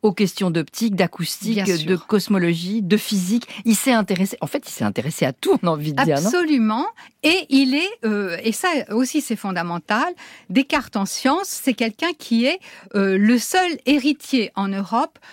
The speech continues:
Speaker 2: de la grande année mille cinq cent quarante-trois. C'est-à-dire que ce qui caractérise la démarche scientifique de Descartes, c'est son extrême cohérence. En physique, en cosmologie,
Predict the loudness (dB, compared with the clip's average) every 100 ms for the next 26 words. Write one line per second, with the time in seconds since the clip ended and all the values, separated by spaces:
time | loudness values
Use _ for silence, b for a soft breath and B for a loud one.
0 | B 2 2 2 -2 0 0 0 -2 0
1 | 2 2 4 4 4 2 0 -2 0 -2
2 | -2 -4 -6 -8 -10 -10 -10 -8 -4 0
3 | 0 0 -2 -4 -6 -6 B B -4 0
4 | 2 2 0 0 -2 -2 0 0 -2 0
5 | 2 2 0 -6 -4 -2 0 -2 -2 -6
6 | -8 -10 -6 -4 -2 0 -2 -4 B B
7 | -2 0 0 0 0 -2 -6 -4 -2 0
8 | 0 -2 -2 -6 -10 -10 -10 -10 B B
9 | B B _ 2 2 0 -2 2 0 0
10 | -8 -8 -6 -2 -2 0 2 2 2 0
11 | -2 -6